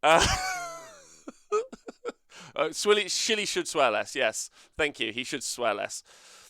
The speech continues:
Cause he's a good boy. And he thinks they've tried ver-,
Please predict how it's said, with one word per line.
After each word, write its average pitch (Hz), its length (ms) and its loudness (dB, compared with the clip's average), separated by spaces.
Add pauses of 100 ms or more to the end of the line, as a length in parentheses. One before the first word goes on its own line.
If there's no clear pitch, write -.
(140)
Cause - 160 4
he's 453 160 6
a 466 100 8
good - 200 8
boy. 466 320 12 (680)
And - 120 -2
he 427 240 8
thinks - 600 2 (320)
they've - 180 0
tried 370 300 6
ver-, 453 680 12